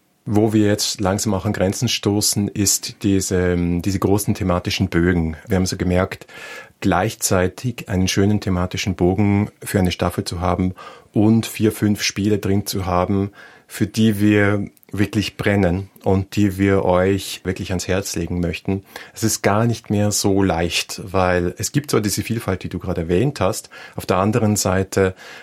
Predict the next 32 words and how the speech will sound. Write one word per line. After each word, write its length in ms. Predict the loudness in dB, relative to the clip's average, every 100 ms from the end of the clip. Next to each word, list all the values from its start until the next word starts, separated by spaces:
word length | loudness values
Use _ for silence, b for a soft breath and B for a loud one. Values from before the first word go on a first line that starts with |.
| B
muss 380 | 2 2 2 0
halt 260 | -2 0
ein 120 | -2
Spiel 520 | -2 -2 2 2 2 -2
für 300 | -4 -2 0
uns 220 | 0 0
auch 340 | -2 -2 -6
ein 220 | -4 -2 -4
Spiel 340 | -4 -2 -2
sein, 400 | 0 2 2 -2 B B B -8
zu 140 | -2
dem 260 | 2 4 4
wir 160 | 2
wirklich 420 | 2 0 -2 -2 -12
viel 320 | -2 0 0
zu 160 | -4 -4
sagen 560 | 0 0 2 0 0 0
haben. 420 | 0 -2 -6 -8 -4
Ähm, 280 | -2 -2 -2
wir 400 | 0 2 2 0 -6 _ _ _ -8
lesen 360 | 0 2 2 0
sie 180 | 0
immer, 420 | -2 2 2 2 -2
wir 320 | -2 -2 -2
spielen 600 | -4 -4 0 0 2 0
sie 200 | 2 -2
immer, 460 | 0 2 4 2 0 B B B
das 180 | -4 2
machen 300 | 0 2 -2
wir 140 | 0
wirklich 300 | 0 0 -2
konsequent, 800 | 0 0 0 0 2 2 0